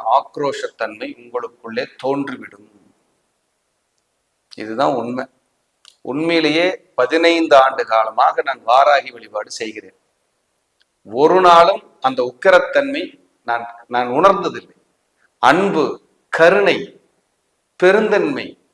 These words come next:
பூரிப்பு, சிலாயிப்பு, இப்படித்தான் வாராகி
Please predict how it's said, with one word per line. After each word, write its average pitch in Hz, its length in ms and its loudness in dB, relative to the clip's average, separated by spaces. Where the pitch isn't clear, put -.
பூரிப்பு, 202 540 -4
சிலாயிப்பு, 196 640 0
இப்படித்தான் 220 640 4
வாராகி 185 480 6